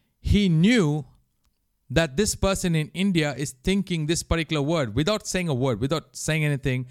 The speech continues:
And he said, "This is what that person is thinking." And when they checked it, verified. Scientific experiment called mental message. You can probably, you can Google it, you can find it. It's, it's on the internet. I've seen it in several, uh, i-, i-, twice at least I've seen this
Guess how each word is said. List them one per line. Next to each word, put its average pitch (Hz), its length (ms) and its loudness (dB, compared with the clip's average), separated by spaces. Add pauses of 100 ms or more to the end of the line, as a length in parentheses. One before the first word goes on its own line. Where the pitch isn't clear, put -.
(280)
And 123 140 0
he 165 140 2
said, 156 360 -2
"This 143 180 -6
is 165 80 -4
what 151 240 -2
that 151 180 -8
person 139 380 -2
is 117 100 -6
thinking." 139 400 -4
And 117 80 0
when 123 120 0
they 117 100 -2
checked 170 340 -4
it, 127 300 -4 (400)
verified. 110 480 -6 (460)
Scientific 180 840 -2 (360)
experiment 165 640 -2
called 147 320 -4
mental 139 380 -4
message. 123 460 -6 (600)
You 113 100 -6
can 131 160 -2
probably, 135 280 -4
you 131 120 -2
can 120 180 -2
Google 151 280 0
it, 147 100 0
you 135 100 -6
can 110 120 -6
find 139 280 -4
it. 127 80 -8
It's, 107 220 -12
it's - 220 -10
on 135 140 -2
the 131 80 -4
internet. 127 380 -6 (420)
I've 117 140 -4
seen 160 240 0
it 160 140 -4
in 135 120 -2
several, 139 480 0
uh, 120 340 -4
i-, 120 260 -6
i-, 104 120 -14
twice 190 360 -4
at 104 100 -8
least 110 140 -10
I've 110 160 -8
seen 127 200 -4
this 120 220 -6